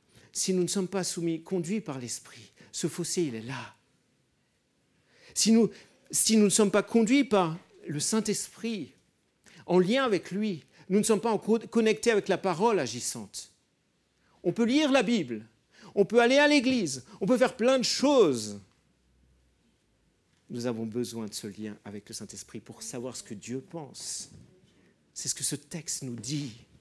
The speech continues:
Merci pour tous ceux qui, qui, merci Seigneur pour l'intelligence, merci pour, pour,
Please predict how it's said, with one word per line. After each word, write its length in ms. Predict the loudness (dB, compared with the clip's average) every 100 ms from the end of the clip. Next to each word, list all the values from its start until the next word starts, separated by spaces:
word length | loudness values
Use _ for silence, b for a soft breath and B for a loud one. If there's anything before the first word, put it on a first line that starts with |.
| _ _ b b b b b b
Merci 600 | 0 0 2 -2 2 2
pour 220 | 0 -4
tous 120 | -4 -2
ceux 260 | 4 4
qui, 240 | 4 -2 -6 B B B
qui, 220 | -6 -4
merci 400 | 0 0 2 0
Seigneur 320 | 2 4 2 2
pour 140 | 0
l'intelligence, 760 | 0 0 0 2 2 2 2
merci 400 | 0 0 4 4
pour, 200 | 4 0 B B -12
pour, 160 | -14